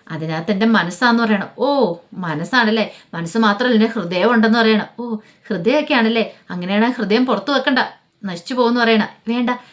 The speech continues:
നശിച്ചു പോകത്തൊന്നുമില്ല, അത് ബാറ്ററി ഇട്ടിട്ടുണ്ട്, അതുകൊണ്ട് നല്ല ചാർജ് ഉള്ളതുകൊണ്ട് അതിങ്ങനെ ഓടിക്കൊണ്ടേ ഇരിക്കുമെന്ന്" പറയണം. ഇത് കേട്ടപ്പോൾ ഇഷിതയ്ക്ക് പൊട്ടിച്ചിരിക്കാൻ തോന്നി. ഇഷിത തിരിഞ്ഞു കിടക്കുവാണ്. മഹേഷും അങ്ങനെ കിടക്കുവാണ്.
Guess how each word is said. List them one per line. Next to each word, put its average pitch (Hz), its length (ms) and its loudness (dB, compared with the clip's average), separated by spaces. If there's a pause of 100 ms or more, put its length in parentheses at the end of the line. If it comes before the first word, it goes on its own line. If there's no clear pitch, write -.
(160)
നശിച്ചു 196 280 -4
പോകത്തൊന്നുമില്ല, 247 640 0
അത് 165 140 -8
ബാറ്ററി 185 440 -2
ഇട്ടിട്ടുണ്ട്, 233 480 0 (180)
അതുകൊണ്ട് 262 300 0
നല്ല 233 280 0
ചാർജ് 220 440 0
ഉള്ളതുകൊണ്ട് 220 260 4
അതിങ്ങനെ 220 260 2
ഓടിക്കൊണ്ടേ 220 540 0
ഇരിക്കുമെന്ന്" 214 320 2
പറയണം. 196 280 0 (380)
ഇത് - 140 -8
കേട്ടപ്പോൾ 151 340 -4
ഇഷിതയ്ക്ക് 196 480 0 (320)
പൊട്ടിച്ചിരിക്കാൻ 220 640 -2
തോന്നി. 220 180 4
ഇഷിത 196 320 -2
തിരിഞ്ഞു 220 360 0
കിടക്കുവാണ്. 240 380 0 (460)
മഹേഷും 285 420 0
അങ്ങനെ 262 200 2
കിടക്കുവാണ്. 220 400 0